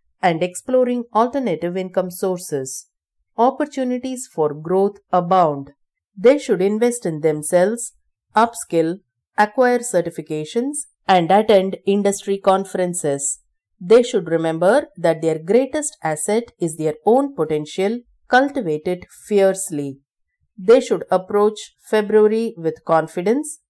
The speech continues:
not fear. They have the power to shape their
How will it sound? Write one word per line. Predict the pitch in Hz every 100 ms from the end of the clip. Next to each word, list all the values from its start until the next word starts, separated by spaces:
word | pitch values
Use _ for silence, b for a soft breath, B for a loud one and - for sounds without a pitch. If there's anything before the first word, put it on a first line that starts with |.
| _
not | 156 160 185 190
fear. | - - 202 160 135 _ _ _ _ _ _
They | 214 262
have | 247 294 262
the | 160
power | - 165 180 196 202 -
to | 156
shape | - 233 240 160
their | 151